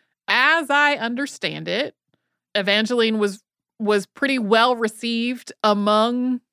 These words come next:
Acadian people when it came out. I don't know that those feelings are still the same today. I don't wanna speak for anybody, and I did not really get into that, uh, and when I was researching it, but, like,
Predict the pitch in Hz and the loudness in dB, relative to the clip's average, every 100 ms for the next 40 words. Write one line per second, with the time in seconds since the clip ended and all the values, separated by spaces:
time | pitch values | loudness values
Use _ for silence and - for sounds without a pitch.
0 | _ _ - 208 - 233 233 220 214 - | _ _ -6 -4 0 0 2 0 -2 -4
1 | 254 170 151 226 226 185 - - 160 156 | -4 -2 -2 -4 -4 -4 -4 -8 -6 -6
2 | 190 311 _ _ _ - 180 175 190 180 | -6 -8 _ _ _ -8 -6 0 0 2
3 | 196 202 208 208 196 - 202 202 196 196 | 2 2 2 2 0 0 -2 -2 -4 -6
4 | - 190 180 - 170 165 180 170 240 233 | -4 -4 -4 -6 -6 -6 -2 0 2 2
5 | 190 185 196 - 196 180 214 - - 262 | 0 -2 -4 -4 -2 -2 -2 -8 -2 -2
6 | 269 240 226 208 196 202 196 175 165 196 | 0 0 2 2 2 2 2 0 -2 -2
7 | 190 185 185 180 170 175 175 185 180 160 | -2 -2 -2 -6 -4 -4 -4 -6 -4 -2
8 | 156 - _ _ _ _ - 196 180 170 | -2 -8 _ _ _ _ -2 0 0 -2
9 | 185 190 190 175 165 - 240 190 175 160 | -4 -4 -2 -2 -2 -6 -4 -4 -4 -6
10 | 156 - 180 - 180 175 | -6 -4 -6 -2 -2 -2